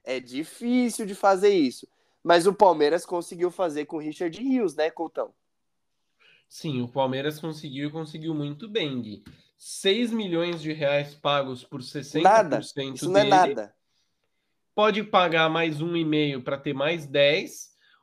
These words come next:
Speaker 2: Um jogador de vinte e dois anos, muito jovem. E antes que as pessoas se deleitem,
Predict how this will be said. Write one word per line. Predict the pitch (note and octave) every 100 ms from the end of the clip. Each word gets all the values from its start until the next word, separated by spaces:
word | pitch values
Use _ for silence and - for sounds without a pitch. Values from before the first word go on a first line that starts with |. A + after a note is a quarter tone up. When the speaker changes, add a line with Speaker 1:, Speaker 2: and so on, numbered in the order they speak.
| -
Speaker 2:
Um | A3+
jogador | G3+ G#3 F#3+ E3 E3 D3
de | C#3 E3
vinte | E3 D3 F#3 C4+ C4+ C4
e |
dois | F3+ F3 D#3+ C3
anos, | C#3 C3+ D#3 G#3 - -
muito | E3 F#3 A#3 C4 B3 E3
jovem. | D3 B2+ B2 B2 B2+ D#3 B3+ D#4+ _ _ _ _ _ _
E | E3 F#3+
antes | A3+ D4 C#4 A3 E3+ D#3 D#3
que | D#3+
as | D#3+
pessoas | E3 D#3 - F3+ F3+ E3
se | D#3+ E3
deleitem, | D3+ E3+ D#3 D#3+ F#3 F#3 E3+ D3+ B2 - C3 A#2+